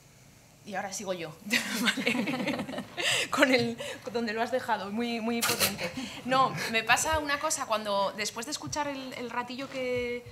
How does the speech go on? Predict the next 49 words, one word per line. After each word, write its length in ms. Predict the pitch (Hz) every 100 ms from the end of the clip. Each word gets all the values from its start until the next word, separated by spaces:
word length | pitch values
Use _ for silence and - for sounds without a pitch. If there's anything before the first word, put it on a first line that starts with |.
| - - 196
de 80 |
esta 220 | 214 247 262
segunda 400 | 254 247 247 233
ronda, 360 | 285 277 262 -
que 80 | 220
ahora 160 | 233
quiero 160 | 262 262
cambiar 360 | 262 254 262
todo 140 | 262 233
lo 60 |
que 80 | 254
quería 240 | 262 254 233
decir, 340 | 233 269 262 - - -
además 400 | - 220 233 254
de, 240 | 247 254 -
eh, 300 | 226 214 202
reconocer 760 | 202 220 - 208 226 254 247 247
y, 400 | - 226 220 214 -
y 240 | 220 208
estar 400 | 208 - 247 233
súper 360 | - 226 208 208
de 80 |
acuerdo, 460 | 208 233 269 254 277 - - - - -
eh, 300 | 233 214 208
entonces 220 | 220 233
voy 100 | 226
a 20 | 233
intentar 300 | 262 254 254
ceñirme 300 | 254 254 254
al 80 |
papel 260 | 247 247 269
porque 200 | 226 220
si 120 | 214
no 80 | 220
me 80 | 226
voy 80 | 226
a 80 |
pasar 260 | 220 226 220
del 160 | 220 202
tiempo 520 | 220 202 208 202 170
si, 440 | - 196 185 175
si 160 | - 190
me 100 | 185
voy 140 | 185
por 220 | 190 190
los 180 | 190 185
cerros 240 | 190 185 175
de 80 |
Úbeda. 300 | 170 165 156